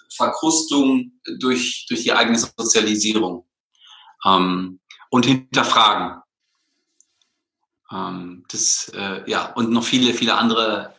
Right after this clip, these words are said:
viele andere Fragen, <laughs> die sich anschließen. Das, das liegt oben auf. Und nach wie vor, ich bin tatsächlich ein Stück weit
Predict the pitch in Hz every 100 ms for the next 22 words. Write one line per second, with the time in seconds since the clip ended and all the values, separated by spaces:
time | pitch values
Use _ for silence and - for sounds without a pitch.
0 | _ 143 127 139 127 - 135 - - -
1 | 202 - 165 277 - - - - - 220
2 | - 202 - - - - 127 123 - -
3 | - - _ - 127 120 120 - 120 113
4 | - 98 90 - - - - _ 156 208
5 | 240 - - - _ 135 156 - 202 -
6 | 165 151 156 - - - 139 160 156 143
7 | - 170 170 170 170 165 - 139 - 165
8 | 139 135 131 -